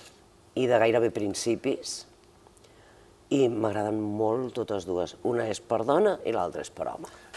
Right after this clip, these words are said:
Speaker 1: Eh, si haguessis de... Aquesta potser serà més fàcil, si t'haguessis de quedar amb un autor
Speaker 2: Home, sí,
Speaker 1: Per la
Speaker 2: un
Speaker 1: resposta de les
Speaker 2: autor
Speaker 1: cançons, el que hem anat
Speaker 2: teatral,
Speaker 1: dient.
Speaker 2: però vaja, jo, per exemple,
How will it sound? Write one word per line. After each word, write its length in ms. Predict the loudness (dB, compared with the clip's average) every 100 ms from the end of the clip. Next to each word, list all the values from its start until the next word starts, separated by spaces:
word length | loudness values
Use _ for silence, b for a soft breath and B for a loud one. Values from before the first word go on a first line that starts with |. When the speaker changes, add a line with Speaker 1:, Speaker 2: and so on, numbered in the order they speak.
| B B B 8
Speaker 1:
Eh, 320 | 12 12 12 8
si 160 | -2 2
haguessis 440 | 2 0 -4 0
de... 60 | 4 4
Aquesta 240 | 2 -4
potser 260 | -4 -4 -4
serà 120 | -6
més 120 | -6 -6
fàcil, 300 | -8 -8 -12
si 120 | -12
t'haguessis 340 | -6 -4 -4 -4
de 60 |
quedar 180 | -2 -2
amb 100 | -2
un 80 | -8
autor 380 | -10 2 2 2 -6 -20 -20 -20 B B B B B -6
Speaker 2:
Home, 300 | 0 0 0 -6 -20 -18
sí, 400 | -4 -2 -2 -6 0
Speaker 1:
Per 100 | 2
la 120 | 4
Speaker 2:
un 60 | 4
Speaker 1:
resposta 340 | 4 4 6
de 60 | 6
les 100 | 8
Speaker 2:
autor 140 | 8 6
Speaker 1:
cançons, 420 | 4 4 2 2
el 60 |
que 60 | 0
hem 60 | 2
anat 80 | 4
Speaker 2:
teatral, 400 | 6 8 10 10 10
Speaker 1:
dient. 60 |
Speaker 2:
però 120 | 8
vaja, 400 | 10 10 8 4 4
jo, 160 | 2 2
per 280 | 4 8 8
exemple, 640 | 8 4 2 2 2 2